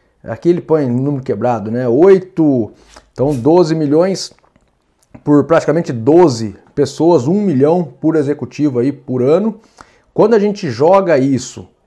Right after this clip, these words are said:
tem uma planilha de estudo aqui que o pessoal da comunidade utiliza, quando a gente joga esse valor aqui dentro, ó, a, tá aqui, ó, doze milhões, e eu faço uma divisão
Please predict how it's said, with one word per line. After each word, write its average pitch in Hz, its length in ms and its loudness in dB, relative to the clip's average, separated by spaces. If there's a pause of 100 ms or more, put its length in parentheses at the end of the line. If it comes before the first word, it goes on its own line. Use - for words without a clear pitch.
(100)
tem 143 100 -6
uma 151 120 -6
planilha 131 640 -4 (300)
de 113 140 -10
estudo 123 480 -4
aqui 117 240 -6
que 120 100 -8
o 110 80 -4
pessoal 117 440 -4
da 107 340 -6 (260)
comunidade 113 540 -4
utiliza, 117 560 -6 (500)
quando 160 140 -4
a 208 40 -2
gente 202 180 -6
joga 190 480 2
esse 185 280 0
valor 135 600 0 (840)
aqui 120 240 -4
dentro, 131 460 -2
ó, 98 140 -6 (100)
a, 104 100 -16 (380)
tá - 80 -4
aqui, 127 260 -4
ó, 101 80 -2
doze 120 380 2
milhões, 135 540 -2 (380)
e 139 60 -2
eu 147 100 2
faço 175 400 0
uma 147 160 0
divisão 139 720 0